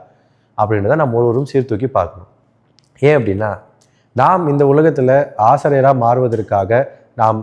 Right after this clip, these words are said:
முயற்சிகளை எடுத்துக்கொண்டிருப்போமே ஆகில், நம்மளுடைய சிந்தனைகளும்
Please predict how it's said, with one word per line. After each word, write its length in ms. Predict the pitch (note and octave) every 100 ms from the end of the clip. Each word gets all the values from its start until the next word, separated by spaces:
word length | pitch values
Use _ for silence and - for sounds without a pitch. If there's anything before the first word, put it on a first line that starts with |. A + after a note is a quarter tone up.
| - _ _ _ -
முயற்சிகளை 460 | A#2 E3 E3 D3 C3+
எடுத்துக்கொண்டிருப்போமே 840 | C3 C#3 C#3 A#2+ A2 - G#2+ G#2+
ஆகில், 320 | F#2+ F2 A2+ G2 - _ _ _ -
நம்மளுடைய 400 | A2+ B2 A#2+ A#2+ A2
சிந்தனைகளும் 580 | B2+ C#3+ C#3+ A#2 C#3+